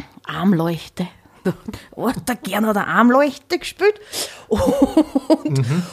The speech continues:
Speaker 1: und, äh, mit Animal House, das war's, das sag, reden wir eher noch oft, da hat er im Roten Engel gespielt mit, mit seiner Band
Speaker 2: Mhm.
Speaker 1: damals schon.
Speaker 2: Mhm.
Speaker 1: Und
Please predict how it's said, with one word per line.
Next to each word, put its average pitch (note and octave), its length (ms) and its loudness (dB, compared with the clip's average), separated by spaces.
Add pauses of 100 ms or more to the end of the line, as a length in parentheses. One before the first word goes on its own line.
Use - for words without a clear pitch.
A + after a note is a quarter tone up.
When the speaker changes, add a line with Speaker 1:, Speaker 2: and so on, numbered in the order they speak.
(160)
Speaker 1:
und, A3+ 420 2
äh, F#3+ 320 2 (1200)
mit F3+ 240 0
Animal G#3+ 440 6
House, G3+ 400 4
das G3 180 -4
war's, F3 220 0
das F3 280 -4
sag, E3+ 200 -2 (160)
reden F3 320 0
wir D3 80 0
eher F3 200 2
noch G3+ 140 0
oft, F#3 340 -2
da F3+ 60 0
hat E3+ 100 -2
er E3 120 2
im D#3 120 -2
Roten D3+ 320 0
Engel G3+ 400 4
gespielt B3 440 0
mit, G#3 260 -2
mit G#3 160 -4
seiner G3 240 -2
Band D3 380 -2
Speaker 2:
Mhm. E2+ 40 -6
Speaker 1:
damals G#2 320 -2
schon. D3+ 220 -2 (1000)
Speaker 2:
Mhm. F3 60 -6
Speaker 1:
Und F#3+ 560 -4